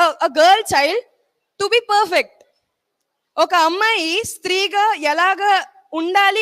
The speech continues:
అని నేర్పించేవన్నీ ఈ పాఠశాల ద్వారానే మనం నేర్చుకోవచ్చు. So ఇది ఇక్కడితో ఆగిపోకూడదు. ప్రతి స్త్రీ నన్ను చూసి, by seeing me, every girl child should be inspired. I want every girl child to be inspired by me.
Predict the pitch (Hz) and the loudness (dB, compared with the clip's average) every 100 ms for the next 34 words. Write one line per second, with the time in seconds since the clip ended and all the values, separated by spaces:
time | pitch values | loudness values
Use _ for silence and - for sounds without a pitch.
0 | 392 370 370 330 359 370 392 - 370 330 | -4 -4 -4 -2 -2 -4 -10 -4 -2 -2
1 | 320 330 466 - _ - 370 349 349 370 | -6 -6 -8 -10 _ -4 -2 2 2 2
2 | 359 370 392 320 330 349 403 370 330 294 | 0 0 0 2 2 2 0 -2 0 0
3 | 302 - 285 254 262 214 - - - 392 | 0 0 0 0 0 -6 -8 -20 -4 2
4 | 427 381 359 - 392 381 415 330 339 285 | 4 2 0 -2 -2 2 4 6 4 2
5 | 349 294 240 220 - _ 349 359 440 466 | 0 2 -2 -4 -10 _ 2 2 2 2
6 | 466 - 392 370 302 311 427 466 415 392 | 0 -2 0 0 0 -2 -2 -4 0 0
7 | 403 392 240 _ - 339 392 427 466 466 | 0 -4 -6 _ -4 -2 0 0 0 0
8 | 453 359 359 440 494 381 427 440 466 440 | 2 2 2 0 2 4 4 4 0 0
9 | 427 427 440 440 392 - 403 403 359 226 | 0 0 0 0 -2 0 4 6 4 2
10 | - _ _ _ _ _ _ 370 466 453 | -4 _ _ _ _ _ _ 4 6 6
11 | 466 539 403 440 440 311 392 440 453 453 | 6 6 2 2 0 4 4 4 0 0
12 | - 415 466 453 330 381 - 427 440 392 | 0 0 2 2 0 -4 0 2 2 2
13 | 381 370 | 2 2